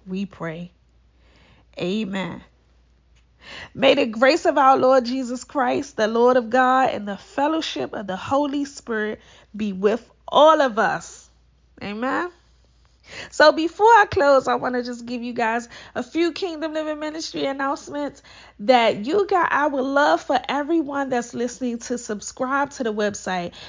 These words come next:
The website is kingdom living entertainment dot com. Subscribe to the website because we will send you periodically,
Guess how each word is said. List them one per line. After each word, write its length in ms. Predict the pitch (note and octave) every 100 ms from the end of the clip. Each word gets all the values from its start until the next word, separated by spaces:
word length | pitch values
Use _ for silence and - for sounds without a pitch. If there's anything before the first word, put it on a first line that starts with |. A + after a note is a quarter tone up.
| -
The 120 | -
website 560 | B3 C#4+ E4+ B3+ A#3+ -
is 120 | G#3
kingdom 580 | - C#4+ C#4+ D4 D4+ C#4+
living 540 | C4 A3+ A3 A3+ -
entertainment 960 | A#3 A#3 C#4+ - A3+ G#3+ G#3 G3 G#3 G3+
dot 320 | G3+ E4 E4+
com. 380 | - G3+ G3 G3
Subscribe 580 | - A#3+ - D4+ D#4+
to 100 | E4
the 80 | D4
website 480 | B3+ A#3 - G#3 A3
because 280 | A#3+ A#3 A3
we 60 |
will 200 | A3+ A#3+
send 380 | A#3+ - A#3+ A#3+
you 160 | A#3 A#3+ - - -
periodically, 880 | - F4 F4+ E4+ C#4+ C#4 - C4 C4+